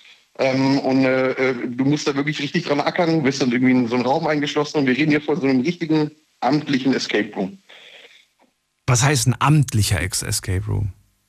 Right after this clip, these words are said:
Speaker 1: Naja, dass du halt, du hast jetzt
Speaker 2: Schön
Speaker 1: nicht
Speaker 2: dekoriert,
Speaker 1: Ja.
Speaker 2: optisch ansprechend,
Speaker 1: Ja, nicht
Speaker 2: nicht einfach nur ein Zimmer mit einem Tisch und
Speaker 1: Genau.
Speaker 2: vier Stühlen.
Speaker 1: Ja, ganz viele Mechanismen,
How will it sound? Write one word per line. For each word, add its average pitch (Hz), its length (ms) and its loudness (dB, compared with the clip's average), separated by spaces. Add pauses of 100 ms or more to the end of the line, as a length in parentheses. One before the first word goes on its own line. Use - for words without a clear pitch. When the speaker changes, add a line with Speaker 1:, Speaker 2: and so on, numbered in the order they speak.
(580)
Speaker 1:
Naja, 135 280 4
dass 139 160 -2
du 139 140 -2
halt, 139 160 0 (460)
du 120 320 0
hast 135 200 -2
jetzt 139 100 2
Speaker 2:
Schön 175 120 2
Speaker 1:
nicht 175 100 2
Speaker 2:
dekoriert, 175 720 0 (100)
Speaker 1:
Ja. 135 360 2
Speaker 2:
optisch 143 320 -2
ansprechend, 135 460 2
Speaker 1:
Ja, 156 60 2
nicht 127 240 0
Speaker 2:
nicht 180 180 2
einfach 139 220 2
nur 139 160 4
ein 127 80 2
Zimmer 147 460 2
mit 127 200 -4
einem 123 140 2
Tisch 143 300 0
und 113 280 0
Speaker 1:
Genau. 147 180 2
Speaker 2:
vier 127 120 2
Stühlen. 92 360 2
Speaker 1:
Ja, 135 160 2 (760)
ganz 131 280 2
viele 143 160 2
Mechanismen, 147 800 2